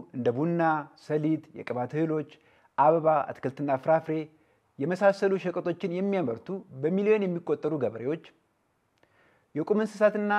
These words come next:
ስጋ ለውጭ ገበያ የሚያቀርቡ አርብቶ አደሮችና ነጋዴዎች፣ በውጭ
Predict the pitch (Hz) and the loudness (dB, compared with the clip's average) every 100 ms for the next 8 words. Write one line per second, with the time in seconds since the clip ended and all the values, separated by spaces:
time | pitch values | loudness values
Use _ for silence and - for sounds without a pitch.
0 | 196 - 185 180 190 175 185 196 190 175 | 0 2 2 4 0 0 2 6 6 4
1 | 175 175 170 190 - 160 185 190 185 170 | 2 2 0 0 2 2 2 2 2 2
2 | 185 180 190 160 117 110 123 170 180 - | -2 -2 -2 -2 -2 -4 -2 -4 -4 -14
3 | _ _ _ _ _ _ _ _ _ _ | _ _ _ _ _ _ _ _ _ _
4 | 139 175 202 | 2 2 2